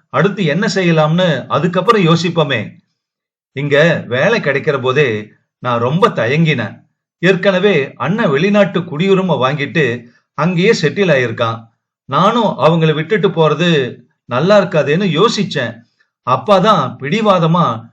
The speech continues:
'நல்ல வேலைடா, எங்களை பத்தி கவலைப்படாதேன்னு' வற்புறுத்தி என்னை அனுப்பி வச்சாரு. புள்ளைங்க நல்லா இருக்கணும்னு தாங்க எப்பவும் அப்பாக்கள் நினைப்பாங்க.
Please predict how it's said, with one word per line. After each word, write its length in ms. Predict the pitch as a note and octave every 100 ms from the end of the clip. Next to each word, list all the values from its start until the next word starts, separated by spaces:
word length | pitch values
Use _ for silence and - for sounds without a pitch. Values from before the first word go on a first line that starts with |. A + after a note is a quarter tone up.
| _
'நல்ல 320 | G#2+ A2+ D#3
வேலைடா, 640 | F3+ C3 C3 A#2 A#2 A2 - _ _
எங்களை 340 | A#2 E3+ F3
பத்தி 260 | E3+ F#3+ F3+
கவலைப்படாதேன்னு' 840 | C3+ D3 F#3 E3+ D3+ C#3+ D3+ E3
வற்புறுத்தி 840 | A#2+ A#2+ C3+ D3 - D3+ A2+ A2 - _
என்னை 240 | B2+ C3 A#2
அனுப்பி 300 | D3+ E3 D#3+
வச்சாரு. 600 | B2 C3 A2+ A2 A2 _ _ _ _ _ _ _ _ _ -
புள்ளைங்க 380 | E3 A#3+ B3 A3
நல்லா 300 | C#3 D#3 F#3+
இருக்கணும்னு 440 | F3 F3 D#3+ D3+
தாங்க 460 | C#3 D#3+ C#3+ B2+ G2+
எப்பவும் 480 | G#2+ B2+ B2+ E3 F#3+
அப்பாக்கள் 480 | B2 F3+ E3+ E3+ B2
நினைப்பாங்க. 560 | A#2 C3+ C3 G2+ A2